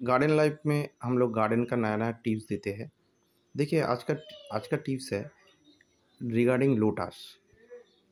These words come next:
ये जो लोटस दिख रहा है, ये लोटस का नाम है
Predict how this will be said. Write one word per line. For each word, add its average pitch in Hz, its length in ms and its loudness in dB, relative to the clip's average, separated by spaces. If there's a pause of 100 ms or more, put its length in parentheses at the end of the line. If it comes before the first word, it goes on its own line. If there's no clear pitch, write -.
(420)
ये 175 300 4 (140)
जो 147 140 2
लोटस 143 240 4
दिख 123 320 0
रहा 143 100 0
है, 117 180 -2 (1200)
ये 127 100 4
लोटस 120 320 0
का 127 80 0
नाम 120 300 2
है 131 180 0